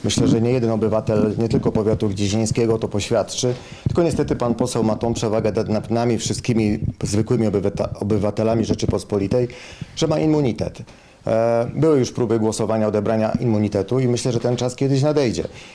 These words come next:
I być może poseł Dolata wtedy odpowie za swoje wszystkie krzywdzące słowa, które akurat, szczerze mówiąc, po mnie są nieprzyjemne, ale wielu ludziom zniszczył życie.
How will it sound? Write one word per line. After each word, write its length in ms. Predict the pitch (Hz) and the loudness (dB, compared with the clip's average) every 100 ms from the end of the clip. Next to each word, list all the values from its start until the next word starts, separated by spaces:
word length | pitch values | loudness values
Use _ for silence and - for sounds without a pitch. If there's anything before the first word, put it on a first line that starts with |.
| - - | -8 -2
I 40 | |
być 160 | 107 104 | 0 0
może 240 | 117 113 | 0 -2
poseł 300 | 113 110 110 | -2 -2 0
Dolata 320 | 107 113 113 | 0 0 -2
wtedy 260 | - 113 117 | -2 0 0
odpowie 380 | 113 147 120 98 | 0 0 0 0
za 120 | 92 | -2
swoje 280 | - 101 92 | 0 0 0
wszystkie 300 | 117 - 107 | -4 -4 -4
krzywdzące 560 | - 104 107 104 - | -2 0 0 0 0
słowa, 400 | - 104 107 120 | 2 2 2 0
które 420 | 123 123 135 135 135 - | 0 0 2 2 -2 -4
akurat, 460 | 131 165 135 123 - - - - | -2 0 0 -2 -12 -16 -18 -6
szczerze 280 | - 123 123 | -2 0 2
mówiąc, 340 | 123 127 123 | 2 0 0
po 120 | 139 | 0
mnie 360 | 139 135 135 131 - - - - - - - - - - | 0 2 0 -2 -6 -20 -20 -20 -20 -20 -20 -20 -12 -2
są 180 | 170 | 0
nieprzyjemne, 640 | 156 147 - 117 92 90 - | 2 0 2 2 4 0 0
ale 260 | 131 131 | 0 2
wielu 220 | 123 147 135 | 2 2 4
ludziom 400 | 135 123 127 127 | 2 2 0 0
zniszczył 540 | 120 113 120 92 80 71 | -2 0 0 0 -6 -6
życie. 280 | 69 - | -8 -8